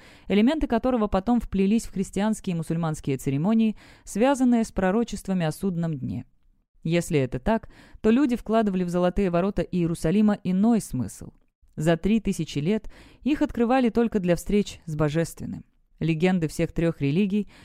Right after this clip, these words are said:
говорят о том, что камни ворот смещаются и превращаются в портал или преграду, в зависимости от того, кто пытается пройти через них и по какой причине. Иудейские предания и вовсе предупреждают, что, находясь рядом с Золотыми воротами, нельзя быть легкомысленным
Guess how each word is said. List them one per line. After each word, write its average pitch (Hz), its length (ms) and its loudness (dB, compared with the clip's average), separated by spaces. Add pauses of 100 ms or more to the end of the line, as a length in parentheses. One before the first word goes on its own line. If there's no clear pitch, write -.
(140)
говорят 196 400 2
о 247 80 0
том, 247 160 0
что 220 200 -4
камни 196 380 0
ворот 170 300 0
смещаются 151 720 -2
и 135 60 0
превращаются 151 720 -2
в - 120 -10
портал 151 480 -2
или 131 140 -2
преграду, 190 640 0 (320)
в 185 60 -8
зависимости 190 580 0
от 170 160 0
того, 180 200 0
кто 185 240 -4
пытается 160 460 0
пройти 156 320 -2
через 156 260 -4
них 160 200 -4
и 151 40 -8
по 151 80 -4
какой 151 300 -2
причине. 147 540 -6 (560)
Иудейские 226 560 2
предания 226 540 4
и 220 160 0
вовсе 233 340 -2
предупреждают, 147 800 0
что, - 140 -10
находясь 147 460 -2
рядом 151 260 0
с 143 60 -10
Золотыми 156 420 -2
воротами, 190 560 -2 (320)
нельзя 208 340 4
быть 247 220 0
легкомысленным 208 880 0